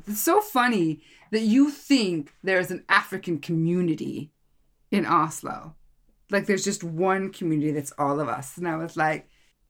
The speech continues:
at that time, I really thought, "Oh, skin folk is kinfolk." And she taught me that is not the truth. I started to learn more about myself as a person of color,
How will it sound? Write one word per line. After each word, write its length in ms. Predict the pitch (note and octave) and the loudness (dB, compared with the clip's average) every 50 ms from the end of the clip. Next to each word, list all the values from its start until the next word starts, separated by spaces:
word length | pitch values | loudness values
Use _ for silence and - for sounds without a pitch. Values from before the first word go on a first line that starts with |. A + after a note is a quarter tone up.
| _ - | _ 0
at 140 | B3 A3+ A3 | 2 4 6
that 260 | B3+ B3 B3 A#3 A3 | 8 8 6 6 4
time, 520 | C4 C#4+ F4 G4 A4 G#4+ D#4+ A#3+ G#3+ G#3+ G#3+ | 4 6 8 8 8 8 6 6 4 6 6
I 120 | - A3 | 6 6
really 280 | A3 A3 A3 A3 G#3+ A3 | 6 6 6 6 6 4
thought, 360 | G#3+ - C4 A#3 A3+ - - - | 4 4 4 4 4 4 2 4
"Oh, 340 | F#3 F#3+ F#3 F#3 F#3 F#3 - - | 6 6 6 6 4 0 -8 -10
skin 380 | - - - - A3 A#3+ C#4 D4+ | -8 -6 -2 0 4 4 4 4
folk 280 | - G#3+ F3 E3 - | 4 4 2 2 2
is 120 | F#3 F#3 - | -2 -4 0
kinfolk." 840 | - C4+ C#4+ A4+ A#4 - - F3+ D#3 C#3+ C#3+ D3 - - - _ _ _ _ _ _ - - | 4 4 4 4 4 0 0 0 2 2 0 -2 -4 -8 -20 _ _ _ _ _ _ -6 0
And 400 | G#3 G#3 G#3 G3+ G3+ G#3 G#3+ G#3 | 2 2 4 4 4 2 2 2
she 480 | - - A#3+ A3+ A#3 A#3 A#3 A#3 A#3 | 0 -2 -2 0 0 0 0 0 -2
taught 320 | G#3+ - - A3 G#3+ G#3 - | -4 -2 0 2 2 2 2
me 140 | G#3 G#3 F#3+ | 0 0 0
that 160 | F#3+ F#3 F3+ | 0 0 0
is 120 | F3 D#3+ | 0 -2
not 220 | F3+ F3+ F3 F#3 F#3 | 0 0 0 0 0
the 80 | A3+ | -2
truth. 540 | G#3+ - - D#3 D3 G#3+ - - - - _ _ _ _ _ _ _ _ | -6 -4 -4 -4 -4 -4 -6 -8 -14 -20 _ _ _ _ _ _ _ _
I 60 | - | 0
started 220 | A3 A3 C#4 C4+ A3+ | 2 4 4 2 2
to 80 | B3+ | 4
learn 240 | A3+ A3 A3 A3+ A3+ | 4 6 6 6 6
more 200 | A3 G#3 G3 F#3 | 6 4 4 4
about 300 | F#3 E3 F3+ F3 E3+ - | 2 2 2 2 2 2
myself 840 | - E3+ E3+ E3+ - - - G#3+ F#3 F3+ F3+ F3 E3 - - - - _ _ _ _ _ _ _ _ _ _ _ _ _ - | 2 0 0 -2 -2 -2 0 2 2 2 2 0 -2 -6 -14 -18 -20 _ _ _ _ _ _ _ _ _ _ _ _ _ -4
as 380 | E3 E3 E3 E3 E3 D#3 - - - | -2 0 0 -2 -2 -6 -8 -8 -6
a 120 | E3+ E3 | -6 -6
person 360 | D#3+ - G#3 F#3 E3+ - F3+ | -4 -2 -2 -2 -2 -2 -4
of 120 | E3 D#3 D#3 | -4 -4 -6
color, 600 | - - G#3 F3 E3 E3 D#3 D3+ C#3+ C#3 D3 | -6 -4 -2 -2 -2 -2 -2 -4 -6 -8 -10